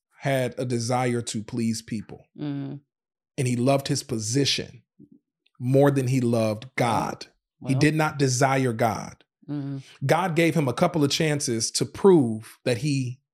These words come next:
Speaker 1: would listen and desire God.
Speaker 2: Mm-hmm.
Speaker 1: Each of these times,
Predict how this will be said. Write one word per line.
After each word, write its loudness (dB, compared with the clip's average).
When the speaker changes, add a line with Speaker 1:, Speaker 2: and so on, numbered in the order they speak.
Speaker 1:
would 2
listen 4
and 0
desire 2
God. -2
Speaker 2:
Mm-hmm. -6
Speaker 1:
Each 4
of 2
these 0
times, 0